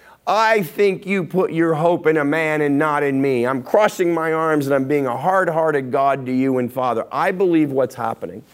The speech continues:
I have so much faith about this. I believe what's happening is the Lord is tarrying because he loves the United States of America. He is tarrying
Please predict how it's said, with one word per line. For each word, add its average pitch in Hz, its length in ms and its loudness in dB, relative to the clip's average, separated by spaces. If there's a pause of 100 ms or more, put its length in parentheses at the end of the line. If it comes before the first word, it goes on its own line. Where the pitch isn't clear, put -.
(540)
I 139 180 2
have 120 180 -4
so - 260 0
much 175 280 0
faith 143 280 -2
about 110 300 -6
this. 104 240 -4 (260)
I 170 160 2
believe 190 380 0
what's 147 240 0
happening 113 580 -6 (420)
is 135 200 2
the 127 120 2
Lord 147 760 2
is 110 260 -4
tarrying 123 1000 -2
because 123 600 -4
he 117 140 -6
loves 101 300 -2
the 104 120 -6
United 98 420 -2
States 98 340 -6
of 95 60 -10
America. 95 560 -6 (280)
He 180 280 0
is 165 240 0
tarrying 151 680 0